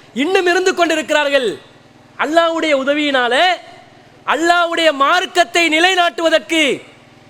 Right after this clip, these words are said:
இஸ்லாம் சொல்லக்கூடிய அந்த வஹியுடைய வழிகாட்டல் எங்களிடம் இருக்கிறது என்ற ஒரே நம்பிக்கையில் இந்த அமைப்பை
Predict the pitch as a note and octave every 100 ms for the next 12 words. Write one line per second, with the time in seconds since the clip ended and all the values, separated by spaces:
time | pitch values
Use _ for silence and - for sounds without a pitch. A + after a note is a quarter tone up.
0 | - - F#4 F#4 F#4+ - E4+ E4 E4 D#4+
1 | E4 D#4+ D#4+ C4+ - - C#4 D#4 D#4+ C#4+
2 | D4+ G4 G4 F#4 E4 D#4 F#4 F4+ F4 E4
3 | D#4 G#3+ - - A3 D#4+ F#4 G4 F4+ F4+
4 | F4 E4+ E4+ D#4+ D#4 D4+ D4 D4 B3+ -
5 | - - A#3 D4 F4+ F#4+ D#4 F4 G4 -
6 | F4 D#4+ C#4 D3 - - - D#4 E4+ C#4+
7 | D4+ F#4 B3+ F4